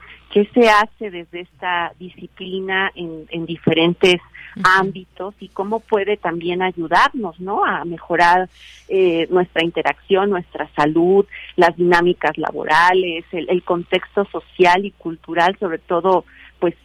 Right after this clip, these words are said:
Speaker 1: ahora en pandemia, eh, todo lo que ha, eh,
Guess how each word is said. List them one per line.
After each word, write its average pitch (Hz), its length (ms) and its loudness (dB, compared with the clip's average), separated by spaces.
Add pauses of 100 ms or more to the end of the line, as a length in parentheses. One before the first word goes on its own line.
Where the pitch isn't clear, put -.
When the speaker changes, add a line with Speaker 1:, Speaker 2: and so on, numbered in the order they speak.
Speaker 1:
ahora 165 300 4
en 185 80 -2
pandemia, 185 1000 2
eh, 156 360 -12 (120)
todo 180 220 4
lo 170 160 2
que 156 220 -2
ha, 165 300 2 (300)
eh, 170 300 -14